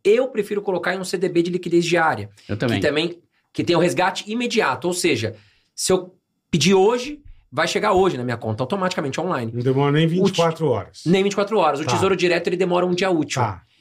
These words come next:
Speaker 1: Então, eu prefiro pra reserva de emergência ter o meu dinheiro no, no momento que eu pe-, que eu precisar.
Speaker 3: Entendi.
Speaker 1: E a rentabilidade é muito parecida. A diferença é que o C D B, ele vai pagar atrelado ao D I, que é o indicador dos bancos, que os bancos utilizam,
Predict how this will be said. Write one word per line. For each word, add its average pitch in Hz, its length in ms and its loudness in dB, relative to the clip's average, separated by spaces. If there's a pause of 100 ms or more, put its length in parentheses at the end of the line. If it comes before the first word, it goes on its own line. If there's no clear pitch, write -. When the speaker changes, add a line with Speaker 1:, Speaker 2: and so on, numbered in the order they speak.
(140)
Speaker 1:
Então, 160 480 0
eu 202 220 6
prefiro 185 340 0
pra 160 120 -2
reserva 143 260 0
de 156 80 -2
emergência 202 420 -2
ter 233 120 -6
o 233 40 -4
meu 233 120 -4
dinheiro 214 280 0
no, 311 260 -2
no 285 160 -2
momento 247 460 0
que - 120 -8
eu 240 40 -10
pe-, 254 200 -8 (500)
que - 80 0
eu 208 300 0 (100)
precisar. 147 540 -2 (100)
Speaker 3:
Entendi. 131 500 0
Speaker 1:
E 190 80 4
a 208 40 4
rentabilidade 240 520 0
é 247 40 0
muito 233 180 -2
parecida. 180 640 -2 (260)
A 143 80 0
diferença 180 380 0
é 196 40 -2
que 202 120 -6
o 180 60 0
C 196 120 2
D 170 140 2
B, 127 400 0 (340)
ele 131 140 0
vai 139 140 0
pagar 127 320 0
atrelado 127 360 0
ao 120 100 -2
D 139 120 0
I, 160 240 0 (120)
que - 100 -6
é - 20 -2
o 127 60 -4
indicador 120 640 -2 (120)
dos 127 220 -4
bancos, 170 420 0
que - 120 -6
os 120 60 -4
bancos 151 420 0
utilizam, 131 560 -2